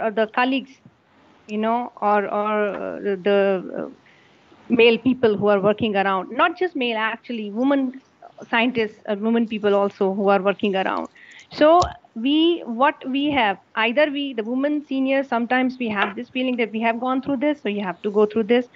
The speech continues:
or the man thinks, "How can she is doing it? Why can't, you know, how can she do, uh, do what I'm doing?" So we have this problem, and the girl, uh, student who thinks that, "I want to be a postdoc, then I want to become a faculty," then she has, you know, slowly she develops,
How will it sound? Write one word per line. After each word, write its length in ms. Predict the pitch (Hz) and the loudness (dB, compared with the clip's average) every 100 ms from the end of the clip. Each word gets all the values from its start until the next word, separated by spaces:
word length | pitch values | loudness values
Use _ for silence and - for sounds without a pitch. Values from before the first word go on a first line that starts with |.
| - - - | -20 -12 2
or 180 | 233 233 | 4 4
the 80 | |
man 360 | 233 226 240 254 | 2 0 0 -2
thinks, 260 | 254 226 - | -4 -6 -4
"How 180 | 226 | -4
can 180 | 226 233 | -2 -6
she 320 | 240 - 247 | -8 -6 -4
is 80 | 240 | -4
doing 320 | 190 196 190 | -4 -6 -4
it? 120 | 185 180 - | -6 -8 -6
Why 160 | 196 190 | -4 -4
can't, 340 | 202 190 196 - | -4 -4 -6 -8
you 160 | 202 202 | -2 0
know, 200 | 208 196 | 0 2
how 120 | 208 | 2
can 160 | 226 240 | 2 0
she 180 | - 247 | 0 0
do, 280 | 202 190 - 185 190 | 0 -2 -6 -6 -4
uh, 140 | 180 | -2
do 180 | 185 202 | 4 4
what 380 | 196 180 196 - | 4 2 0 2
I'm 240 | 190 190 | 0 0
doing?" 280 | 180 185 180 | -2 -4 -2
So 260 | 175 294 - - - - 277 | 2 2 0 -12 -20 -6 0
we 80 | |
have 220 | 302 330 277 | 2 2 0
this 160 | 277 | -4
problem, 440 | - 240 233 262 294 | 0 2 2 -2 -4
and 180 | 247 247 | -4 -4
the 60 | |
girl, 420 | 226 220 247 269 262 _ - | 0 2 2 0 -6 _ -10
uh, 100 | 202 - | -8 -6
student 460 | - 247 214 190 | -4 -2 -2 -2
who 180 | - 240 - | -4 -4 0
thinks 260 | 247 247 | 2 2
that, 140 | 240 190 | 0 -2
"I 140 | 208 | 0
want 260 | 208 208 208 | 0 -2 -4
to 80 | 202 | -4
be 160 | 202 | -2
a 60 | 196 | -2
postdoc, 520 | 202 190 - 202 202 | -2 -2 0 0 0
then 120 | 202 | -2
I 100 | 190 | 0
want 240 | 190 190 190 | 0 -2 -4
to 80 | |
become 240 | 175 - 196 | -6 -4 -2
a 80 | 190 | 0
faculty," 480 | 190 180 190 196 | 0 0 -4 -4
then 240 | 208 269 302 | -2 -2 -2
she 260 | - 285 277 | -2 -2 2
has, 340 | 277 262 262 | 2 2 0
you 40 | 254 | -4
know, 80 | |
slowly 360 | 247 285 302 311 | -2 2 4 4
she 140 | - | 2
develops, 480 | 233 233 220 220 - | 2 2 2 0 -2